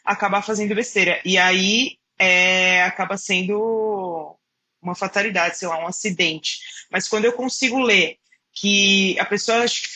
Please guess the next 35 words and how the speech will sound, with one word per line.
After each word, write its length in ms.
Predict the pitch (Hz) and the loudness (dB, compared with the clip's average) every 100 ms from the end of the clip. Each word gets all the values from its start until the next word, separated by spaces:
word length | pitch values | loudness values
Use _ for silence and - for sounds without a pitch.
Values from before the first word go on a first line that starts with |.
| - | -6
freia 380 | - 214 208 190 | 2 4 6 4
desnecessariamente 1500 | 175 202 220 233 - 226 185 170 170 170 180 208 - 277 269 - | 2 -2 -2 -4 -2 0 2 2 0 -2 -2 -2 -4 -6 -6 -4
ou 220 | 196 202 | -2 -2
em 140 | 190 | 0
excesso, 680 | 180 - 196 190 226 - 294 _ _ _ _ | -2 0 4 4 2 -4 -12 _ _ _ _
né, 340 | 185 185 202 - - - | -2 2 2 0 -10 -8
acaba 380 | 190 202 202 | -4 -2 -2
cortando 500 | 208 214 208 220 220 | -2 -2 -2 -2 -2
o 60 | 233 | -2
pelotão, 680 | 240 226 233 208 202 226 277 _ _ _ | -2 -2 0 0 0 0 -6 _ _ _
eu 160 | 190 208 | -2 0
já 240 | 214 220 - - | 2 0 -4 -8
me 380 | 196 196 214 | -4 0 0
desloco, 640 | 202 214 208 202 220 247 262 | 0 -4 0 2 2 0 -4
já 120 | 240 | -6
saio 340 | - 226 247 | -2 2 2
de 100 | 262 | 0
trás 220 | 233 240 240 | -2 -2 -2
daquela 240 | 233 208 | -4 -4
roda, 500 | 202 208 233 233 240 _ _ - | 0 0 0 -2 -6 _ _ -10
não 80 | |
fico 240 | 208 233 - | -4 -4 -4
tão 160 | 214 | -6
perto, 540 | 196 202 208 220 247 - _ - | 0 6 6 4 -6 -12 _ -6
percebo 360 | 214 - 247 | -4 -2 -2
que 80 | - | -2
ele 100 | 233 | -2
não 100 | 233 | -2
faz 320 | - 226 233 | 0 2 4
a 60 | 233 | 2
linha, 600 | 214 220 254 254 240 240 - _ _ | 2 0 -2 0 0 0 -8 _ _
é, 300 | 202 202 202 | 2 4 6
o 80 | 202 | 4
pelotão 360 | 208 208 208 240 | 0 0 0 0
diminui, 1000 | 226 233 233 226 240 240 226 220 208 | 0 0 2 2 4 4 4 2 -2